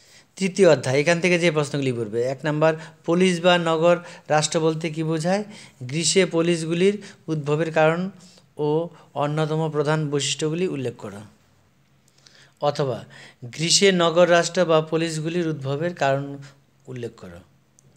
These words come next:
এখান থেকে প্রশ্নটি এভাবেও আসতে পারে, পুলিশের বৈশিষ্ট্য ও পতনের কারণ আলোচনা করো,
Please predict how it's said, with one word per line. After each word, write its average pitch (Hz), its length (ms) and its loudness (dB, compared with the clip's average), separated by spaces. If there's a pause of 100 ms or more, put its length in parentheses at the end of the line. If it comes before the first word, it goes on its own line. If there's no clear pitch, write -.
(1000)
এখান 147 320 -4
থেকে 170 240 -2
প্রশ্নটি 160 380 -6
এভাবেও 156 320 2
আসতে 165 280 0
পারে, 165 200 -4 (580)
পুলিশের 165 460 -4
বৈশিষ্ট্য 160 560 -6 (180)
ও 160 80 -6 (180)
পতনের 160 500 -4
কারণ 143 300 0
আলোচনা 110 360 -6
করো, 98 200 -18